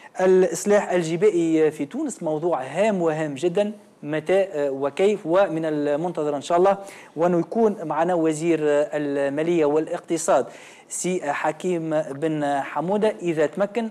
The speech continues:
وعدنا باش يكون حاضر ولكن عنده مجلس وزاري، فاسبيرون بيان إن شاء الله وأنه يخلط على موعد الحصة.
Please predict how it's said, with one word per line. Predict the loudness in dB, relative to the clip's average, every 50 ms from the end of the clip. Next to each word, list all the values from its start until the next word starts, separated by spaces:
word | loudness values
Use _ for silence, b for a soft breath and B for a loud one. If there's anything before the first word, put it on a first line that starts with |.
| -6 -6
وعدنا | -4 0 0 0 0 -2 -4
باش | -4 -6 -8
يكون | -6 -6 -6 -6
حاضر | -2 0 0 2 2 2
ولكن | 2 2 0 -2 -4
عنده | -4 -4 -4 -4 -4
مجلس | -4 -2 -4 -4 -6 -8 B B B B B B B -10
وزاري، | -6 -4 -4 0 0 0 0 0 -2
فاسبيرون | -2 0 0 0 2 0 -6 -10 -6 -4 -2 -2 -2 -2
بيان | -2 -2 -2
إن | -2
شاء | -2 -2 0
الله | 0 2
وأنه | 2 0 0 0 0 0 0
يخلط | 0 0 0 0 -2 -2 -6 B B B B B -2
على | 0 0 2 2
موعد | 2 2 4 4 2 2 0 -2
الحصة. | -4 -2 -2 -2 -2 2 2 2 2 2